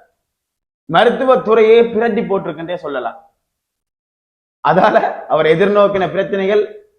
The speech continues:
பல்லாயிரம். ஒரு கட்டத்துல அவருக்கு வேலை இல்லாம போய் திரும்ப வேலையும் கிடைச்சிருக்குது. நேற்றைய தினம் கேபிட்டல் தொலைக்காட்சியில அடையாளம் என்ற நிகழ்ச்சியில அவர் நேரலையா வந்திருந்தார். அந்த நேரத்துல வந்து அவர் தரப்புல, அஹ், இருந்த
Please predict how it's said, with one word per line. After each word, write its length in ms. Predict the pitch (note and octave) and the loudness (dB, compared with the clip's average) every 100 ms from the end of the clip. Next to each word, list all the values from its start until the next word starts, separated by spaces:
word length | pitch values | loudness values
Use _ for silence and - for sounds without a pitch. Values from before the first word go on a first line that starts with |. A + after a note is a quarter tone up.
| _ | _
பல்லாயிரம். 560 | E3+ G#3 G#3 F3 C#3+ - - _ _ _ _ _ _ - | 0 2 4 2 -2 -10 -20 _ _ _ _ _ _ -4
ஒரு 120 | D#3+ | -2
கட்டத்துல 420 | F3 G3+ G#3+ A3 | 0 -2 0 0
அவருக்கு 260 | G#3 G#3 G3 | 0 0 0
வேலை 280 | F#3 A3 G#3+ | 2 2 0
இல்லாம 460 | F3+ G#3+ B3+ A3 G3 | -2 0 0 2 0
போய் 220 | A3+ A#3+ | -2 -4
திரும்ப 280 | G#3 A3+ A#3 | -2 -2 -2
வேலையும் 460 | F#3 A3 A3+ A3+ G3 | -2 0 0 -2 -2
கிடைச்சிருக்குது. 540 | F3+ C#3 C#3 C3 B2 _ _ _ _ _ _ _ _ _ _ E3+ | -4 -6 -12 -20 -20 _ _ _ _ _ _ _ _ _ _ -6
நேற்றைய 320 | G#3 A3 A3+ | -2 0 2
தினம் 300 | G3+ A3+ A#3 - - - | 0 -2 -4 -8 -14 -6
கேபிட்டல் 400 | F3+ F#3+ A3 G3+ | -6 -2 -4 -2
தொலைக்காட்சியில 560 | F#3+ F3+ E3+ F3 F#3 | -4 -2 -2 0 0
அடையாளம் 360 | E3 G#3+ G#3 F#3+ | 2 0 0 0
என்ற 140 | F3 | -4
நிகழ்ச்சியில 460 | D#3+ E3+ F#3 E3+ F#3 F#3+ | -4 -4 -6 -4 -2 -2
அவர் 180 | F#3 D3+ C#3 | -2 -6 -10
நேரலையா 460 | E3+ F3+ F3 E3+ D#3 | -8 -6 -4 -2 -4
வந்திருந்தார். 460 | D3+ D3 C#3 E3 | -6 -12 -12 -8
அந்த 200 | D#3+ D3+ | -8 -10
நேரத்துல 400 | D3+ D#3+ D#3+ D#3+ | -12 -12 -10 -8
வந்து 220 | D3 D3 E3+ | -8 -6 -4
அவர் 260 | D3+ D3 | -2 -4
தரப்புல, 320 | D3+ D3+ D#3 D#3 D3+ C#3 - - _ _ _ | -8 -10 -6 -4 -4 -6 -8 -18 _ _ _
அஹ், 160 | C3+ C#3 | -8 -4
இருந்த 300 | C3 D#3+ D#3 | -2 -2 -2